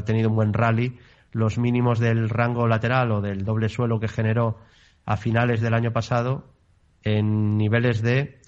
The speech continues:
cinco con setenta. Mm, resistencias tiene muchas, por lo que acabo de explicar, de que viene de, de años de caídas. La siguiente la tendría en trece con noventa. Para mí es un valor que está en tendencia alcista, ¿no? Entonces yo no, no me gusta poner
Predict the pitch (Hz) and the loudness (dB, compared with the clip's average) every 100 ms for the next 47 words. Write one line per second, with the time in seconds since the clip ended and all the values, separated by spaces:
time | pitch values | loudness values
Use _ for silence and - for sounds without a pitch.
0 | - - 131 123 123 135 - 127 139 - | -20 -4 0 0 0 -2 0 0 0 -4
1 | - 113 110 104 95 90 87 - - - | -6 -4 -2 -2 -2 -4 -8 -12 -20 -20
2 | - _ - 131 120 117 107 135 135 131 | -20 _ -8 -4 0 0 0 0 0 2
3 | 156 147 - 127 123 147 - 143 - 110 | 2 2 0 2 2 2 0 -4 -2 -2
4 | 107 107 117 113 110 110 110 107 107 - | -2 -2 0 2 2 0 0 0 -4 -4
5 | 110 127 120 107 107 110 110 107 104 101 | -2 0 0 0 -2 0 0 0 0 0
6 | 110 117 104 110 110 131 143 170 - 110 | 0 0 -2 -2 -2 0 0 -2 -6 -4
7 | 95 - 117 127 135 131 120 120 120 127 | -4 0 2 2 2 2 2 2 2 2
8 | 131 151 - - _ - 113 110 120 127 | 0 -2 -14 -20 _ -2 0 2 0 0
9 | 147 120 107 110 107 95 92 - - _ | 0 0 0 2 0 -2 -6 -8 -18 _
10 | _ _ _ 127 123 156 147 151 151 170 | _ _ _ 0 2 0 0 2 2 0
11 | 135 - 143 120 104 107 95 143 - 120 | -4 -6 -4 -4 -4 -6 -8 -8 -6 -6
12 | 131 117 104 123 127 120 120 117 123 127 | -4 -4 -2 -2 0 -2 -4 -4 0 0
13 | 120 123 117 123 117 | 0 -2 -2 -2 -2